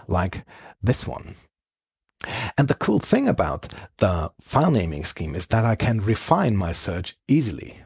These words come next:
without having to do any fancy syntax or something.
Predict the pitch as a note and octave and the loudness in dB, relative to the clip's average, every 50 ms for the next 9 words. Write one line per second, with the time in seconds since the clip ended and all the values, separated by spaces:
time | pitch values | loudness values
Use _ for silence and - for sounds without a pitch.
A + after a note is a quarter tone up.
0 | _ - G#2+ F#2+ C#3 C#3+ D3 D3 C3+ - - - - C3+ C3+ C3 B2+ A#2+ - - | _ -6 0 2 4 4 4 2 0 -4 -8 -2 0 0 2 2 0 0 0 -2
1 | - G2 - A#2+ A#2 A#2 A2+ A2+ A#2 A#2 A2+ G#2+ - - - _ _ - - B2+ | -2 0 2 2 2 2 2 2 2 2 2 2 0 -4 -12 _ _ -4 0 0
2 | A#2+ B2 - - - G#2 - - D#3 F#3+ - - - D#2 - - - E2 D2+ - | 0 0 0 -2 -4 -2 0 0 0 0 0 -2 -4 -4 -4 -6 -6 -8 -6 -4
3 | - - D2+ - - G2+ F#2+ A2 | -4 -4 -4 -2 -2 -2 0 -2